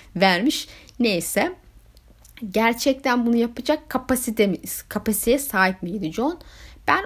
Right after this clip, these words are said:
olmadığını düşünüyorum ama alternatif bir senaryoda Jon bizi şaşırtabilir de. Aslında Jon bu sertlik ve acımasızlık konusunda çocuğu öldür düşüncesiyle de hareket ediyor. Aemond'un,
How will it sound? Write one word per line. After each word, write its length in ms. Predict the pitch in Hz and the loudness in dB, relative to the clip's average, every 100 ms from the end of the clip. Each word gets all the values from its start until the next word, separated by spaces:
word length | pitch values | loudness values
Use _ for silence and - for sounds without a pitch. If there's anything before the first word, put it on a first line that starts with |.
| - | -2
olmadığını 580 | 285 330 254 185 160 170 | 2 4 4 2 0 -2
düşünüyorum 420 | 175 - 196 285 | -6 -4 -2 0
ama 240 | 359 294 - | 0 -2 -2
alternatif 680 | 285 254 - 262 262 - - | 0 0 0 0 0 -4 -6
bir 40 | |
senaryoda 640 | 254 - 220 214 220 285 | -4 -2 -2 -2 -2 -2
Jon 280 | 202 226 226 | 0 0 0
bizi 160 | 180 247 | -2 -6
şaşırtabilir 800 | - 185 - 185 185 175 165 185 | -4 -4 -4 -2 -2 -2 -4 -4
de. 180 | 254 403 - - - - - - - | -4 -4 -14 -20 -20 -20 -20 -20 -8
Aslında 400 | - 233 294 302 | -6 -2 -2 -2
Jon 380 | - 311 294 294 | 2 4 4 2
bu 100 | 285 | 0
sertlik 600 | 277 - 254 240 - 277 | -2 -2 -4 -4 -8 -12
ve 140 | - - | -8 -4
acımasızlık 640 | 233 233 240 233 262 254 | -2 0 -2 -2 -6 -6
konusunda 640 | - 208 - 233 220 254 277 - | -4 -4 -4 -4 -2 -2 -4 -8
çocuğu 360 | - 196 214 | -2 0 0
öldür 420 | - 233 233 240 | 0 0 0 -4
düşüncesiyle 640 | 208 185 233 220 226 254 208 | -6 -2 0 0 -2 0 0
de 40 | |
hareket 400 | 185 175 175 - | 0 -2 -6 -6
ediyor. 280 | 156 156 156 | -6 -4 -4
Aemond'un, 440 | - 170 170 170 | -2 -4 -4 -6